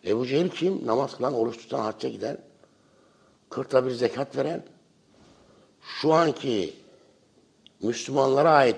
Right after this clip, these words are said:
inançları ve kimliği ve ritüelleri ve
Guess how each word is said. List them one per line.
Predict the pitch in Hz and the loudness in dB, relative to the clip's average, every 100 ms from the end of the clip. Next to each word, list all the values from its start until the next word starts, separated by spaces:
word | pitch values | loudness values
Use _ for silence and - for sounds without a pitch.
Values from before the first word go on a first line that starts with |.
| - | 0
inançları | 113 113 113 - 123 147 202 196 139 | 2 2 0 -2 0 4 4 4 0
ve | 127 | -4
kimliği | - 139 131 120 120 127 202 202 | -4 -4 -2 0 0 4 4 4
ve | 135 127 117 - - - - - - - _ - | 4 6 4 2 -12 -20 -20 -20 -20 -20 _ -4
ritüelleri | 117 - 135 135 123 147 214 160 | -2 0 2 4 6 6 6 6
ve | 143 131 | 6 6